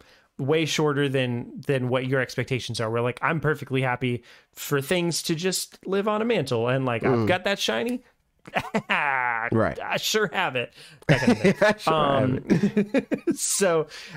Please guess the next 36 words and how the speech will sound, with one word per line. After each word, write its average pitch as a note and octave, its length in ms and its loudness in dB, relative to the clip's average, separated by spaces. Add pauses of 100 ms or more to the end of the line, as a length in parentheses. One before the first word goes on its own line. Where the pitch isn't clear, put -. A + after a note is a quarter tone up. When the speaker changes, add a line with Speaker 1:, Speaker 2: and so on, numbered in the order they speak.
(160)
Speaker 1:
uh, C#3+ 340 0
yeah, G3+ 220 2
I - 80 0
think C4 180 -2
overall G3+ 800 0
there D#3+ 300 0
was, D3 600 0
you D3+ 100 2
know, A2 120 0 (140)
there's F#3 320 0
that B2 220 0
where C#3+ 100 2
it D3+ 80 0
didn't E3+ 240 0
feel E3 260 0
like C#3 280 0
it, C3+ 260 -4 (480)
it C#3+ 120 2
should E3 300 0
go D3+ 160 2
on C#3+ 140 2
any C#3 180 0
longer C3 320 0
than B2+ 180 -2
it B2+ 140 -4
did. A#2 260 -4
And C3+ 160 -2
even E3+ 300 0
at C3+ 140 -2
that, C#3+ 180 2
I A2+ 100 -2
didn't B2+ 260 -2
finish B2+ 340 -2
the C3 60 -2
whole A#2+ 140 -4
Pokedex. A2+ 600 -6